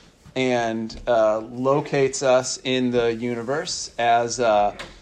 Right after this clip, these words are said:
as a way of talking about what it means to be human. Uh, I don't know, what, what's the point? Not to shamble around, led by desires that are, uh, not pointed towards the kingdom, but to, uh,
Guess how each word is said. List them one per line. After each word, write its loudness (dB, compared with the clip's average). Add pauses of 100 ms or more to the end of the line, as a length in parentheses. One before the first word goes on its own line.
(480)
as 2
a 0
way 2
of 0 (140)
talking 4
about 4
what 0
it -2
means -2
to -12
be -2
human. -4 (680)
Uh, 4 (120)
I -2
don't -2
know, -2
what, -4
what's -6
the -10
point? -6
Not -4
to -10
shamble -2
around, -4 (120)
led -4
by 0
desires -2
that -4
are, -4 (220)
uh, -10
not -6
pointed -6
towards -6
the -12
kingdom, -8
but -2
to, -4
uh, 2